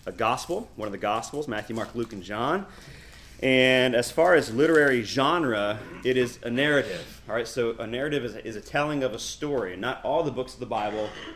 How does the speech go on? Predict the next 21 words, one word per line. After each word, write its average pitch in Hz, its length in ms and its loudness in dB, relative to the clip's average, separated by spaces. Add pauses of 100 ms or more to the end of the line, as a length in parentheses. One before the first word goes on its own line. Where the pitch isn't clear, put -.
(140)
are 104 160 0
a 107 40 -2
narrative. 110 480 -2
Not 110 220 -6
all 120 140 0
the 117 80 -8
books 107 200 -10
of - 40 -18
the 98 80 -14
Bible 98 400 -6
are 95 260 -4
a 92 300 -10 (240)
telling 92 320 -10
of 92 60 -10
the 98 60 -12
story. 139 340 -6
For 107 100 -12
example, 104 560 -6 (340)
uh, 92 140 -6
the 95 100 -4
epistles 117 720 -4